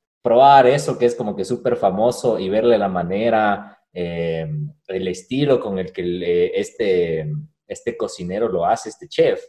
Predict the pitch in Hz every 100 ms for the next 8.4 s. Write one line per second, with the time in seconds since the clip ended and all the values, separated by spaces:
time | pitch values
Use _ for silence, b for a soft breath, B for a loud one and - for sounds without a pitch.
0 | _ _ _ _ _ _ _ _ _ -
1 | - 147 147 147 160 175 170 - 120 -
2 | 135 - 110 104 - 110 113 110 135 143
3 | 131 110 92 82 92 101 120 104 - 113
4 | 82 b b _ - 185 156 113 95 92
5 | 98 120 104 113 113 104 85 80 90 104
6 | - _ 113 107 120 127 131 147 165 214
7 | 226 214 165 175 - 185 180 175 139 -
8 | 165 120 76